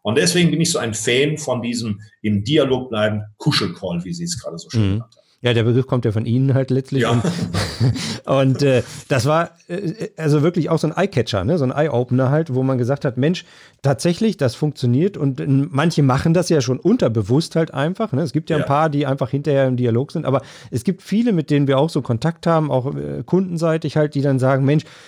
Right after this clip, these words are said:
Speaker 2: ach, wer weiß, ob ich da alles richtig gemacht habe.“ Und ein bisschen Sorgen, ein bisschen Hemmungen halt letztendlich. Aber,
Speaker 1: Ja.
Speaker 2: äh, es ist völlig unberechtigt, so wie Sie das auch gesagt haben. Wenn ich überhaupt hingehe, ist der Überraschungseffekt viel höher und netter,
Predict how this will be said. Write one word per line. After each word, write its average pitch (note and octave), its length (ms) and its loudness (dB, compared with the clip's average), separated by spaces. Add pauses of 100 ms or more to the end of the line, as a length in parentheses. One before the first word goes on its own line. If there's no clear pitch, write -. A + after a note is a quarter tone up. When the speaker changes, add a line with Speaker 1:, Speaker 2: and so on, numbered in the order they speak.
(160)
Speaker 2:
ach, B2+ 320 -2
wer C3 160 2
weiß, C#3+ 320 2
ob C3 100 -4
ich B2 80 -4
da C#3+ 80 -4
alles B2+ 180 0
richtig D#3 240 -4
gemacht C3 380 0
habe.“ C3 300 2
Und B2 120 2
ein D3 160 -4
bisschen D#3+ 260 0
Sorgen, C3 360 2
ein - 20 -2
bisschen D3 200 -2
Hemmungen D3 420 2
halt C#3 180 2
letztendlich. D3 520 -2
Aber, C#3+ 180 2
Speaker 1:
Ja. - 60 -6 (260)
Speaker 2:
äh, D#3 220 0
es D#3+ 140 0
ist - 200 -6
völlig C4+ 280 0
unberechtigt, D3 640 0
so E3 180 0
wie D#3+ 60 -2
Sie D3+ 120 -2
das D3+ 160 -2
auch C#3+ 100 -4
gesagt D#3+ 320 -4
haben. B2 240 2 (460)
Wenn G3+ 200 2
ich B3 120 -2
überhaupt F3+ 380 0
hingehe, D3+ 400 2
ist D#3 300 -6
der C3 100 4
Überraschungseffekt B2 920 0
viel A#3+ 300 2
höher D3+ 340 4 (220)
und C3 200 0
netter, E3 440 0